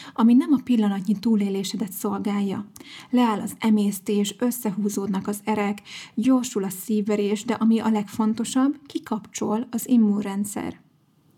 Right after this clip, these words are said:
Vagyis kikapcsol az egyetlen olyan dolog, ami képes téged meggyógyítani. Erről már egyébként beszéltem a legelső epizódban.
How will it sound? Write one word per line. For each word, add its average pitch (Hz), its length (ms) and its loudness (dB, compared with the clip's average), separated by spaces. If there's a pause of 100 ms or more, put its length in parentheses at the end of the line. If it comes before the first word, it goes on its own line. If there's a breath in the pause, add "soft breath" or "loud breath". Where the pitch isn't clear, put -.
Vagyis 240 500 -2 (400 loud breath)
kikapcsol 262 460 -2
az 226 140 -2 (240)
egyetlen 226 400 0
olyan 208 340 4
dolog, 220 480 0 (800 soft breath)
ami 262 220 8
képes 262 420 -4
téged 208 280 0
meggyógyítani. 190 880 0 (560)
Erről 233 260 2
már 240 180 6
egyébként 247 400 4
beszéltem 208 500 0
a 208 40 2
legelső 202 460 -2
epizódban. - 800 -4